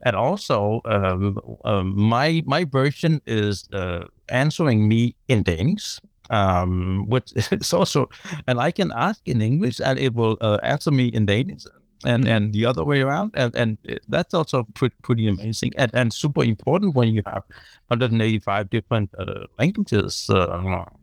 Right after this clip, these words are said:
and I mean, if it, if it can do it in, in Danish, <laughs> then it can do it in, uh, most of our, uh, languages, uh, which is also something I think it's pretty amazing from day one. If we can, uh, uh,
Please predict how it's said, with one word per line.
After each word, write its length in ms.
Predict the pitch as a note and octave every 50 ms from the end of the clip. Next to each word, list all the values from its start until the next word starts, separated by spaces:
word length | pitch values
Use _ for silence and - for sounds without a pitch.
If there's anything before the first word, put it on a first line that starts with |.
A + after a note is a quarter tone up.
| _ _ _ _ -
and 160 | A#2 G#2+ G2+
I 140 | G2+ G#2+ A2
mean, 260 | A2 A2+ A2 A2 - -
if 180 | C#3 - -
it, 100 | C3 A2+ - _ _
if 160 | - C3 - C3+
it 120 | B2+ -
can 120 | D3 B2
do 160 | G#2+ C#3 D#3+ F3+
it 120 | E3+ - -
in, 160 | A#2+ A2 G#2 -
in 140 | A#2+ A#2 G2+
Danish, 480 | A#2 C#3+ D#3 F3+ E3+ - - - - - D3+ - - _ -
<laughs> 300 | - - - G#3 F3 -
then 180 | - C3 C3+ C#3
it 100 | C3 -
can 160 | C#3+ B2 A#2
do 160 | A#2+ B2 B2
it 180 | B2+ C3 B2 B2+
in, 300 | B2+ A#2+ A2+ A2+ A#2 - -
uh, 420 | A#2 A2+ A2 G#2+ A2 A2 G#2 G#2+
most 300 | G#2 G#2+ D#3+ D#4 A#3 -
of 100 | - C#3
our, 280 | A2+ G2+ G2+ G2 G#2 - -
uh, 220 | G#2 G2 F#2+ G2 G2
languages, 680 | F#2+ F#2+ F#2 F#2+ - _ - G#2 G2 G2 - - - A#2
uh, 60 | - - -
which 240 | A2 B2 B2+ - C#3+
is 260 | B2 A2 G2 - - -
also 320 | A2+ A#2+ D3+ - G3+ C#3+
something 500 | A2+ - A#2+ G#2 - A#2 G#2+ G2 G2 G2+ - _ _ _ _ _ -
I 140 | G#2 G#2 -
think 220 | - C3 A2 G#2
it's 220 | A2 G#2 - -
pretty 300 | - _ - B2+ A#2 A#2
amazing 640 | A#2 A2 G#2 G2+ G2+ G2+ A2 G#2+ - C3 A#2+ A2 G#2
from 480 | - - - A#2+ G#2 G2+ G2+ G#2+ G#2
day 280 | F#2+ A2 G#2 G2+ G2 F#2+
one. 440 | F#2+ F#2+ F#2+ F2+ F2+ G2+ C3 G3 - - _ _ _ _
If 160 | - B2 G2+ -
we 160 | A#2 B2 B2 -
can, 380 | - - B2+ A2+ A2 G#2+ -
uh, 160 | G#2+ G#2 G#2+ -
uh, 200 | G#2 G2 G#2 A2